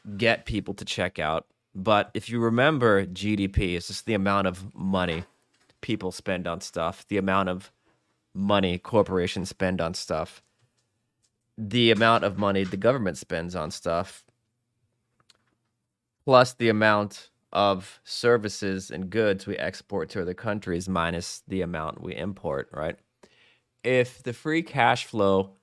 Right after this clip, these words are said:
as a percentage of G D P, when only considering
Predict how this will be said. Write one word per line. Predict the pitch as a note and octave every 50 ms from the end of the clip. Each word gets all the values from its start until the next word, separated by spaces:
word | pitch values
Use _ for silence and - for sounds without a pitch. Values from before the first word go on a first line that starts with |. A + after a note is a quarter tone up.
| _ _ _ _ _ -
as | F2+ G2+ G#2+ G#2+ G2
a | G#2+ G#2 G2 G3 _ _ _ _ _ _ _ _ _ _ _ _ _ _ _ _ _ _ _
percentage | - A2 G#2 - - A#2+ A2+ A2 G2+ F#2+ -
of | - - F#2+ F#2+ F2+
G | - - G2+ G2+
D | F#2+ F#2+ F2+
P, | - - A2 F#2+ F2 D#2+ D#2+ G2 - _ _ _ _ _ _ _ - _ _ _ _ _ _ _ -
when | G#2+ A2 G#2+ A#2 A2+ A2 G#2
only | - A2 A2+ A#2 A#2 A#2+ A#2
considering | - A2+ G2 F#2+ - - - A2 G#2 G2 F#2 F2 E2+ F2 F#2 F#2+